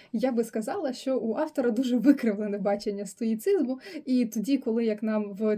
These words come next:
книжці «Стоїцизм на кожен день» пропонується ніби звірятися з собою, постійно рефлексувати, роздумувати, чи правильний твій вибір, чи правильно ти робиш,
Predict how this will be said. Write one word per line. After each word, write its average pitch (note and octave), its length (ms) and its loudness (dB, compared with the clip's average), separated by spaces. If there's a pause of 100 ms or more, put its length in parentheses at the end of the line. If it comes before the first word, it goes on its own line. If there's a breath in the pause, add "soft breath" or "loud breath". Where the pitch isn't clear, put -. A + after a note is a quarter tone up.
книжці A3+ 340 -2
«Стоїцизм A3 480 0
на G#3 80 -2
кожен G#3+ 300 -2
день» G3+ 220 -2
пропонується A3 720 2
ніби G3+ 420 -2 (300 loud breath)
звірятися A3+ 680 0
з G#3+ 100 -8
собою, G#3+ 420 2
постійно A3 520 -2
рефлексувати, G#3+ 840 -4
роздумувати, G#3+ 680 2
чи - 140 -10
правильний G#3 480 0
твій G3+ 260 -6
вибір, G#3 320 -2
чи - 120 -14
правильно G3+ 460 -2
ти G3+ 120 -4
робиш, D#4+ 380 -2